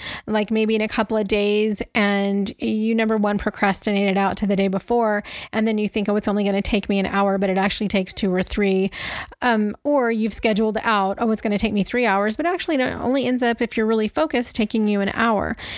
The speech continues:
This kind of helps to make sure that you're actually spending your time in the most efficient way because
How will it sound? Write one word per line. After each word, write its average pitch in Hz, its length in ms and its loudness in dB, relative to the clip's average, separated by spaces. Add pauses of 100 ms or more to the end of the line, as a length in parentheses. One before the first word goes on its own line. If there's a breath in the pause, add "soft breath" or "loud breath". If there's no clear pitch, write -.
(220 loud breath)
This 285 300 0
kind 330 220 0
of 240 100 0
helps 202 380 0
to - 320 0
make 202 260 0
sure 196 240 2
that 190 160 0
you're 220 200 0
actually 285 420 0
spending 202 460 0
your 196 160 0
time 196 500 0 (340 loud breath)
in 220 140 2
the 220 80 2
most 208 320 0
efficient 190 680 0
way 190 260 2
because 196 640 0